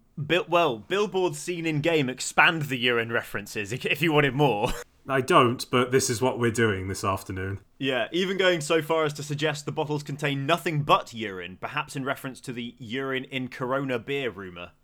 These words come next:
Speaker 2: Okay, is that a rumour? I've, I've never heard that.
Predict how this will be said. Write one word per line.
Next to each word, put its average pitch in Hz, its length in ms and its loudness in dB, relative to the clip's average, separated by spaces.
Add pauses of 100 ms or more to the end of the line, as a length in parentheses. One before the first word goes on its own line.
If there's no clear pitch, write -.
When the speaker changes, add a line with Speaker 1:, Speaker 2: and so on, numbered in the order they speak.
(840)
Speaker 2:
Okay, 107 680 -4
is 117 100 -6
that 151 180 0
a 147 60 0
rumour? 175 320 0
I've, 147 460 2
I've 139 140 -2
never 151 220 -2
heard 170 280 -4
that. 80 240 -12